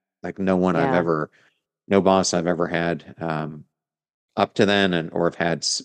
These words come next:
Speaker 1: since. So
Speaker 2: Since. Yeah. It's interesting management in general, and I know you kinda touch on this as well. I worked at Lululemon in management, and I,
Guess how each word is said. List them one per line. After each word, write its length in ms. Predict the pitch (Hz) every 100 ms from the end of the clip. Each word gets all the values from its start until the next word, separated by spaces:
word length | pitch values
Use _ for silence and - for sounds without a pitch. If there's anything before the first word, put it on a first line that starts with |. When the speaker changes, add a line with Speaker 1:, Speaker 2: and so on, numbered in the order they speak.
| -
Speaker 1:
since. 560 | - 85 76 - - -
So 400 | - 87 80 73
Speaker 2:
Since. 460 | 170 165 135 - - _ _ _ _ -
Yeah. 360 | 165 151 147 147 _ _ _ _ _ _ -
It's 180 | 233 269
interesting 720 | 254 262 247 220 196 170 156
management 640 | 170 165 160 147 147 135
in 160 | 131 143
general, 420 | 143 139 135 123
and 120 | 127
I 60 | 131
know 80 | 135
you 160 | 139 131
kinda 280 | - 151
touch 300 | 135 - 131
on 120 | 131 127
this 200 | 123 135
as 200 | 127 -
well. 520 | 131 131 127 123 123 _ _ _ _ _ _ -
I 180 | 160 160
worked 360 | 156 160 160 175
at 80 |
Lululemon 920 | 160 160 147 _ 156 143 156 151 147 143
in 100 | 143
management, 580 | 139 135 131 143 135
and 120 | 135 127
I, 320 | 127 131